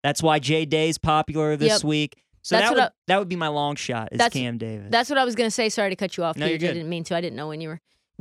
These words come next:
Speaker 2: stopping.
Speaker 1: I didn't either.
Speaker 2: Um, that's what I was gonna say about Max Homa is he loves Poa annua as well.
Speaker 1: Mm-hmm.
Speaker 2: Poa annua is the same, same greens that Riviera had when he won the Genesis.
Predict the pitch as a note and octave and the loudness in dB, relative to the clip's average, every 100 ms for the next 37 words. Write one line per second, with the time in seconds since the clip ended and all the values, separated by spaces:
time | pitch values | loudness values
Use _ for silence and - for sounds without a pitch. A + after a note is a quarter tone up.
0 | F#3 - - F#3 F3+ - D3+ C#3+ B2 A2+ | -10 -8 0 2 2 2 0 0 -2 -4
1 | A2+ A#3 A3+ A3 G#3 G3 G3 - - A#3+ | 0 4 4 4 2 -2 -6 -12 0 4
2 | D#4 F#4 D#4+ C#4 C#4+ C4+ D4 C#4 B3 A#3+ | 4 6 2 2 0 2 4 4 4 4
3 | A#3+ A3+ A#3+ A3+ - C#4 E4 G3+ E3 - | 2 4 2 2 2 2 2 2 0 -2
4 | C4+ C4 G3 F#3 - F#3+ F#3 F3+ F3+ E3+ | 0 2 0 -2 -2 0 0 -2 -4 -4
5 | E3+ - G3+ F3+ F3 D#3+ G#3+ G#3 G#3+ G3+ | -4 0 2 2 0 0 0 0 0 -2
6 | F#3+ F#3 G3 F#3+ - A#3 G#3+ G#3+ - - | -2 -2 -2 -2 -2 0 0 -2 -6 -16
7 | - - C4 B3 G#3 B3 A#3+ A#3 A3 G#3+ | -6 2 4 4 2 2 2 2 0 0
8 | A3+ A3+ A3 - - G#3+ A#3 G#3 G#3+ C4 | 2 4 2 0 -6 0 0 2 2 4
9 | C4+ C4+ B3+ B3 A#3 G#3 G#3+ G3+ G3+ F#3 | 4 4 4 4 2 0 0 0 0 -2
10 | D#3 D#3 A3 B3 B3+ C4 A#3 A#3 - | -4 0 0 0 0 0 0 -2 -4